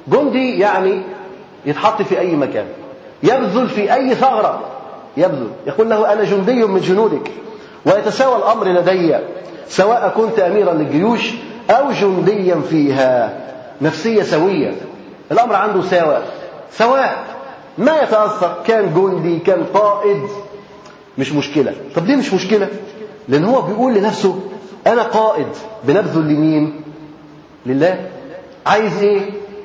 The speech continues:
ابتغاء مرضات الله. طب وأنا جندي بنبذل ليه؟ لله برضه. عايز إيه؟ ابتغاء مرضات الله.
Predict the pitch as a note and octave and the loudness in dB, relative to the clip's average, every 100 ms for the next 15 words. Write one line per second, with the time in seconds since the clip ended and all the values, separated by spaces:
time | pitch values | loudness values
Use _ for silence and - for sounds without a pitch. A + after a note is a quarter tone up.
0 | D3+ D3 E3 D3+ F3 G3+ F3+ D#3+ D3 D3 | -6 0 2 4 4 2 2 0 0 0
1 | F3+ F#3+ G#3 A3 - F#3 G#3 C4+ A#3 C4 | 0 0 0 -2 0 2 4 2 2 2
2 | A#3+ G#3+ - - - - - - - - | 2 0 -2 -8 -16 -18 -18 -20 -20 -2
3 | D#3 C4 G#3+ A3 G#3+ B3+ B3 C#3 - - | 2 2 2 2 2 2 2 -2 -6 -12
4 | - - - C#3 G#3 B3 B3 C4 - - | -14 -14 -2 2 2 2 0 -2 -4 -12
5 | - - - - - - A#3 G3 D#3 F#3+ | -16 -18 -20 -20 -2 0 2 0 0 0
6 | E3+ - - - D3+ E3 F#3 G3+ F#3 F3+ | 0 -4 -8 -6 -4 0 0 2 0 0
7 | F#3 E3+ F3 | -2 0 0